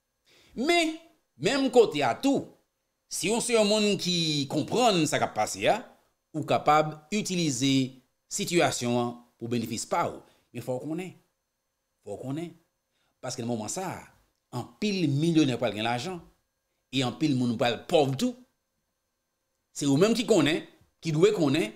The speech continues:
ki kote ou pral kanpe, pou kapab pran avantaj, ou byen pou pèdi avantaj. Se sa ke li ye. Kòm mwen te di yè, tout sa ki pa bon pou yon, li bon pou yon lòt. Son mizik mwen mwen pil. Est-ce que vous comprenez?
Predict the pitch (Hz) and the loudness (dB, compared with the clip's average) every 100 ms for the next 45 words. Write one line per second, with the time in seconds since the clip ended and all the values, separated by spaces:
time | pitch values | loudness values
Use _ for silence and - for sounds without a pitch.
0 | - _ _ _ _ - 269 269 233 180 | -18 _ _ _ _ -2 2 4 4 4
1 | 151 135 131 190 220 - _ _ _ _ | 2 2 0 0 0 -6 _ _ _ _
2 | _ 196 196 170 135 208 190 165 139 165 | _ 0 4 4 4 4 4 4 4 4
3 | 202 226 220 214 _ - 220 214 240 247 | 4 0 -2 -8 _ -2 0 0 -2 0
4 | 277 294 277 262 277 277 269 277 277 - | 2 4 2 2 0 0 -2 -4 -6 -12
5 | - _ _ _ _ _ 214 135 113 87 | -18 _ _ _ _ _ -6 -6 -8 -12
6 | - _ _ _ _ _ _ 180 170 165 | -16 _ _ _ _ _ _ 2 4 4
7 | 160 135 185 233 139 107 - _ _ _ | 2 0 2 2 2 -2 -14 _ _ _
8 | - 269 - 226 214 202 190 202 196 196 | -6 -4 0 2 4 4 2 0 2 2
9 | 196 - _ _ _ _ _ _ - 139 | 0 -10 _ _ _ _ _ _ -4 0
10 | 131 113 107 85 - 156 156 139 135 123 | 0 0 -4 -4 -4 -2 0 0 0 0
11 | 113 151 117 87 160 156 196 233 | 0 0 -2 -2 -2 2 4 2